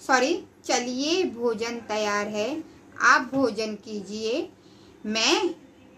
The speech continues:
क्या आप भोजन नहीं करेंगे?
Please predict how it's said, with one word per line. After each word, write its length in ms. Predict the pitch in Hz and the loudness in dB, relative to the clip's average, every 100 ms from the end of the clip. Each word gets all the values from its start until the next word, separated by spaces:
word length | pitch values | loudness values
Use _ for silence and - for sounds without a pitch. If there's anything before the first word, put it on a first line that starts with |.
| - - - - - - | -20 -20 -20 -20 -20 -4
क्या 140 | 277 | 2
आप 420 | 277 - 233 247 220 | 2 4 2 2 0
भोजन 340 | 269 233 254 | 0 2 0
नहीं 360 | 233 214 285 320 | 0 -2 -2 2
करेंगे? 640 | 330 339 339 370 349 247 | 4 6 6 6 2 0